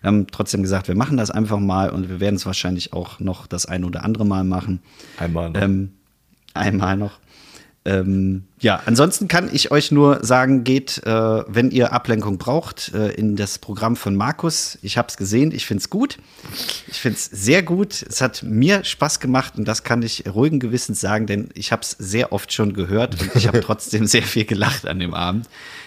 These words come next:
Speaker 1: Deswegen kann ich das nur wärmstens empfehlen, unabhängig davon, dass wir hier den Podcast zusammen machen.
Speaker 2: Na ja.
Speaker 1: Ja, ja, ja, ja. Nee, ich meine das ernst.
Speaker 2: Mhm.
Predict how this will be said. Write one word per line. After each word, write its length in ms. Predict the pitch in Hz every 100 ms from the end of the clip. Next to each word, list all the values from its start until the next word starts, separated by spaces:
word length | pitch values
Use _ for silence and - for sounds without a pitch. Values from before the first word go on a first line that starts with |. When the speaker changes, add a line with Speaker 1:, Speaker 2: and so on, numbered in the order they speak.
| -
Speaker 1:
Deswegen 360 | 98 104 98 98
kann 160 | 104
ich 120 | 101
das 180 | 101 92
nur 160 | 95 87
wärmstens 460 | 98 107 - 95
empfehlen, 560 | - 92 - 110 120 127 _ _ -
unabhängig 540 | 185 180 139 131 -
davon, 320 | 107 - 110
dass 180 | 98 87
wir 80 | 90
hier 140 | 95
den 140 | 90 85
Podcast 440 | 95 - - -
zusammen 320 | 87 82 85
machen. 300 | 85 95 147 - 180
Speaker 2:
Na 180 | 95 92
ja. 280 | 85 85 87 - _ _ _ -
Speaker 1:
Ja, 180 | 123 165
ja, 340 | 156 135 147 110
ja, 140 | - 104
ja. 260 | 110 92 110
Nee, 180 | 277
ich 220 | 170 87 -
meine 180 | 240
das 100 | 226 -
ernst. 400 | 240 240 - - - - - _ _ _ _ _
Speaker 2:
Mhm. 340 | - 95 127